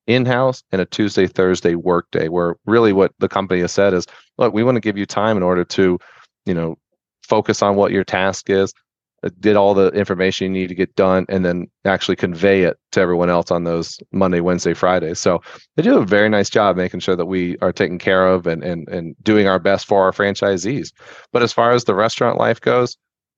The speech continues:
you're, you're with people that you love being around.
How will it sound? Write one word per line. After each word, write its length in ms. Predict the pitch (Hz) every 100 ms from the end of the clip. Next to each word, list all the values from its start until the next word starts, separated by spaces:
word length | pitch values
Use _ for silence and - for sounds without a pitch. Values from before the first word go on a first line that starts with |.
| _ _ _
you're, 160 | - 110
you're 220 | 107 110
with 180 | 110 -
people 400 | 123 113 110 101 107
that 180 | 107
you 80 | 110
love 180 | 110 104
being 260 | 104 104 95
around. 360 | 80 78 95